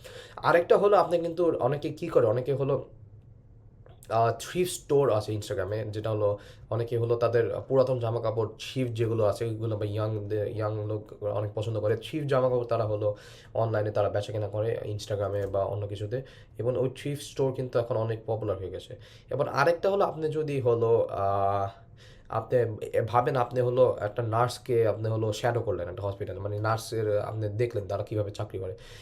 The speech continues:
এবং ওইটা কিন্তু একটা ওয়ান ডে এক্সপিরিয়েন্স, যেটা আপনাকে বোঝাতে চায় আপনি ওই জবটা করতে চান বা জব করতে চান না। এবং এটা হলো একটা রিয়েল লাইফ এক্সাম্পল যে আপনি যদি কোনো জব করতে চান, আপনি প্রথমে ও, আহ, উচা-, আহ, ভেবে উচ-, আহ, ভেবে চিন্তা করে, আহ, চি-, চিন্তা করা উচিত যে আমি,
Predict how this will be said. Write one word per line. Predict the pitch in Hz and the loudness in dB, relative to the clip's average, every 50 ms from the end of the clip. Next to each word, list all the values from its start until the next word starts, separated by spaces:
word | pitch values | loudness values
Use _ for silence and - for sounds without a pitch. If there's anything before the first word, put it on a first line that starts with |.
| - - | -8 -2
এবং | 131 131 - - | -2 0 0 0
ওইটা | 143 156 165 170 | 2 4 4 4
কিন্তু | 170 170 185 | 4 2 2
একটা | - 151 | 2 4
ওয়ান | 123 117 120 131 143 143 | 4 4 4 2 2 2
ডে | 143 | 0
এক্সপিরিয়েন্স, | 135 - - - - 113 120 120 117 | 0 -2 -2 -6 -4 -4 -2 -2 -2
যেটা | 113 117 113 | -2 -2 -2
আপনাকে | 117 117 120 - 120 | -2 -2 -2 -2 -2
বোঝাতে | 104 101 104 104 110 131 147 156 156 135 - 147 131 | -4 -4 -6 -6 -4 2 4 6 6 6 4 0 -2
চায় | - - 95 101 - - | -2 -2 0 0 0 0
আপনি | - - 107 104 107 104 | 0 -2 -4 -4 -2 -2
ওই | 95 117 117 107 | -2 -2 -2 0
জবটা | 104 117 107 - - - | 0 2 0 2 0 -2
করতে | 107 - 120 120 117 - 135 | -2 -2 -2 -2 -2 -2 -4
চান | - - 87 - | -4 -4 -2 0
বা | 135 | 0
জব | 113 101 107 101 - - | 0 2 2 0 0 0
করতে | - 120 120 120 110 | -2 -2 0 0 -2
চান | - 101 92 | -2 -4 -8
না। | 92 101 107 - - - - - | -8 -10 -12 -14 -18 -20 -8 -2
এবং | 117 117 127 - | 0 0 0 0
এটা | 127 127 151 | 0 0 2
হলো | 156 160 160 | 2 2 2
একটা | 151 - 143 127 | 2 4 4 4
রিয়েল | 120 117 139 139 | 4 4 2 2
লাইফ | 143 131 - | 2 0 0
এক্সাম্পল | 117 107 113 110 120 139 | -2 -2 -2 -4 -4 -2
যে | 131 - 120 | -2 0 -2
আপনি | 120 - 139 143 139 | -2 -2 -4 -4 -4
যদি | 127 139 147 - - | -4 -6 -6 -6 -6
কোনো | - 156 160 147 123 | -6 -4 -4 -2 0
জব | 123 131 135 131 - | 2 2 2 2 0
করতে | 147 135 135 117 | -4 -4 -2 0
চান, | 120 117 | 0 0
আপনি | 120 120 - 131 - | 0 -2 -4 -6 -2
প্রথমে | - 127 123 143 147 | -2 -2 -2 -2 -2
ও, | 127 110 - 117 117 | -4 -4 -2 -2 0
আহ, | 95 110 110 107 107 107 - - - - - - - - | 0 2 2 0 0 -2 -6 -12 -20 -20 -14 -6 -2 -2
উচা-, | 113 117 156 - | 2 4 4 4
আহ, | 117 113 110 107 104 | 6 4 2 2 2
ভেবে | 104 117 131 143 | 0 0 2 2
উচ-, | 147 139 139 - | 2 2 2 2
আহ, | 117 117 110 107 101 98 | 2 2 4 2 2 2
ভেবে | 107 123 135 135 | 0 0 0 0
চিন্তা | 135 135 131 135 | -2 -2 0 2
করে, | 127 123 110 - | 4 4 4 4
আহ, | 101 | 2
চি-, | - - - - - | 0 -4 -8 -16 -14
চিন্তা | - - 139 139 131 | -10 -4 2 4 6
করা | 131 123 | 6 6
উচিত | 107 104 - 113 | 6 2 0 0
যে | 110 117 | 0 2
আমি, | 107 117 123 123 120 113 | 2 2 0 -2 -4 -4